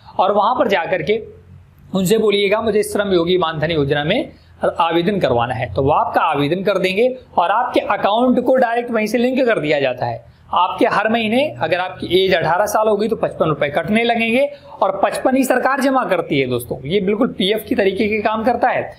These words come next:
अगर एज तीस साल होगी तो लगभग एक सौ तीस रुपए हर साल,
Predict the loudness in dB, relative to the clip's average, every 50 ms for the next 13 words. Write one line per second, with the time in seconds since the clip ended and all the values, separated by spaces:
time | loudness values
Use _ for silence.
0 | -20 _ _ -4 -2 -2 0 0 0 0 0 -2 -4 -6 -10 -14 -8 -2 0 0
1 | 0 2 0 0 0 0 0 0 2 2 2 2 0 0 0 -2 -2 0 -2 -4
2 | -2 -2 -4 -4 -4 -2 0 0 0 2 0 0 2 2 2 2 2 0 -2 -2
3 | 0 0 0 0 0 -2